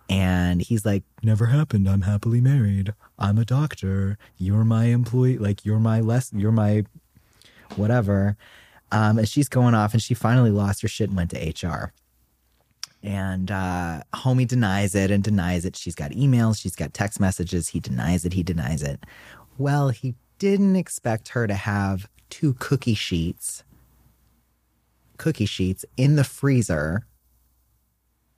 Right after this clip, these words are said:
Oh, yeah. Of used condoms, ready to have the semen samples taken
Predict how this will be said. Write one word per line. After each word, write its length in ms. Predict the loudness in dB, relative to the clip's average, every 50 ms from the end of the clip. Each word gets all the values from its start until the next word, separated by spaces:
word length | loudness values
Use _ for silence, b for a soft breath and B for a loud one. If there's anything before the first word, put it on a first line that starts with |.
| _ _ _ _ _ _ _ -12 -8
Oh, 120 | -6 -6
yeah. 240 | -6 -8 -10 -14 -20 -20 -20 _ _ _ _ _ _ _ _ _ _ -2
Of 180 | -2 0 0
used 400 | 0 0 2 2 2 2 0 -2
condoms, 680 | -4 -2 0 2 2 2 2 0 0 -2 -4 -6 -8 -12 _ _ _ _ _ _ _ _ _ _ _ _ _ _ _ _ _ _ _ _ _ _ _ _ _ _ _ _ _ _ _ -6
ready 580 | -2 0 2 4 6 6 6 6 6 4 2 -2 -6 _ -20 _ -20 -20 _ -8
to 180 | -2 0 0
have 480 | 2 2 2 2 4 4 2 0 -2 -4 -10 _ _ _ _ -6
the 180 | -4 -2 -2
semen 680 | -2 -2 -2 0 2 4 4 6 6 6 6 4 4 0 -4 -10
samples 580 | -8 -2 2 2 2 4 2 2 0 -2 -4
taken 600 | -6 -8 -6 -6 -4 -4 -4 -4 -4 -4 -6 -8